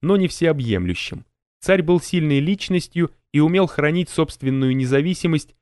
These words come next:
и самостоятельно контролировать свои поступки. Описание его внешности и характера сохранилось в дневнике ганноверской принцессы Софии.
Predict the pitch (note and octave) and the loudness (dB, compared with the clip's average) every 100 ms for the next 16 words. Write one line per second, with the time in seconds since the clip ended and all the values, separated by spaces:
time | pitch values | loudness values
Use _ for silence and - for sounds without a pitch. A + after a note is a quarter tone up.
0 | _ D#3+ - D#3+ C3+ D3 D#3+ F3+ E3+ D3+ | _ -6 -2 -2 0 0 2 0 0 -2
1 | C#3 B2+ B2 A#2+ D3 C#3+ C3+ - B2 A#2 | 0 -2 0 0 2 2 0 -2 0 0
2 | A2+ B2 - A#2+ G2 - - - _ _ | 0 -2 0 -2 -2 -6 -16 -16 _ _
3 | _ _ _ _ - A2 D#3 A3 G#3 G3 | _ _ _ _ -4 -2 0 2 2 2
4 | F3 E3+ D#3+ E3+ G3 F3+ E3 - - C#3 | 2 2 2 2 0 0 -4 -6 -6 -6
5 | - D#3 F#3+ - F3 E3 _ - C3+ D3+ | 0 2 0 0 0 0 _ -6 -2 0
6 | E3 G#3 G3 - A#2+ A#2 C3+ C3+ C#3 - | 0 2 2 2 -4 -2 -2 0 -2 0
7 | F3 C3 C3+ D3+ C3+ - B2 B2 A#2+ C#3 | 0 2 0 0 0 -2 -4 -2 -2 0
8 | C#3 C3 - B2+ - A2 F2+ D#2+ | 0 -2 -2 -4 -2 -4 -2 -6